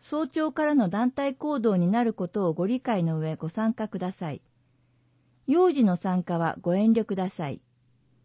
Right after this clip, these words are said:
相部屋になる場合があります。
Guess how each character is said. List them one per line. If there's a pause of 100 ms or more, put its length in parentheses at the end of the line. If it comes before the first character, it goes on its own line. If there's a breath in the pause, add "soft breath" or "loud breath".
(420)
相
部
屋
に
な
る
場
合
が
あ
り
ま
す。